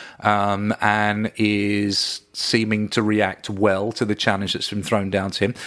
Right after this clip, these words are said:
Mason Mount wasn't picked in the first game against Wolves, but came back and put in that seven-minute performance and has been undroppable ever since and has risen to that challenge. I think it's up to Tammy to do that.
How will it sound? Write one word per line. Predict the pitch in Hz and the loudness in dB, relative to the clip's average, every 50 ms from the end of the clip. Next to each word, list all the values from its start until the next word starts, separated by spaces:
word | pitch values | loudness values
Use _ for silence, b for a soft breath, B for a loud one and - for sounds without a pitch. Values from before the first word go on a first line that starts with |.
| B B B | B B B
Mason | 120 117 127 123 - 120 107 | 0 0 2 2 0 0 2
Mount | 110 120 120 110 104 - | 2 2 2 2 0 0
wasn't | 107 101 - 107 85 | -2 -2 -2 -4 -2
picked | - 120 120 123 - - | 0 2 0 0 0 -2
in | - 98 | -4 -2
the | 95 | 0
first | - - 107 101 92 - | 0 2 2 0 0 0
game | - 101 98 101 | 0 0 0 0
against | 95 107 101 101 90 - 107 | 0 -2 -2 -2 -2 0 2
Wolves, | 107 104 98 101 101 - | 2 2 2 0 -2 -4
but | 98 - | -2 0
came | - 113 107 101 | 2 2 2 2
back | 101 104 101 98 - - | 2 2 0 2 0 0
and | 104 101 98 B B B B B - | 0 0 -2 B B B B B 0
put | - - 95 | 0 0 2
in | 110 110 | 2 2
that | 104 98 92 - - _ - - | 2 0 0 -2 -8 _ -10 -6
seven-minute | - - - - 101 107 104 104 110 104 107 98 - | -2 0 0 0 2 0 0 0 0 0 0 -2 -2
performance | - 98 - 123 113 110 101 101 101 95 - | -4 -2 0 0 0 2 0 -2 -4 -4 -4
and | 101 101 98 98 | -4 -2 -2 0
has | 104 107 104 | 0 0 0
been | - - 110 | 0 0 0
undroppable | 104 98 98 90 - 110 117 110 - 113 95 104 104 101 | 0 0 -2 -2 0 0 0 2 2 0 0 0 0 0
ever | 104 95 101 | 0 0 -2
since | 98 - - 107 101 113 - - | -2 -2 0 0 -2 -2 -2 -2
and | 104 | -2
has | 98 95 | -2 0
risen | 104 107 98 104 98 | 0 0 0 0 0
to | - 107 | 0 0
that | 104 101 - | 0 0 0
challenge. | - 113 101 104 117 - B B B B | 0 2 2 2 0 -4 B B B B
I | - | 0
think | 143 156 139 | 0 2 2
it's | - | 0
up | 147 - | 0 0
to | - | -2
Tammy | 135 - 151 165 170 143 | 0 2 2 2 2 -2
to | - - | -2 0
do | 90 98 92 | 0 0 0
that. | 90 - - | -2 -4 -8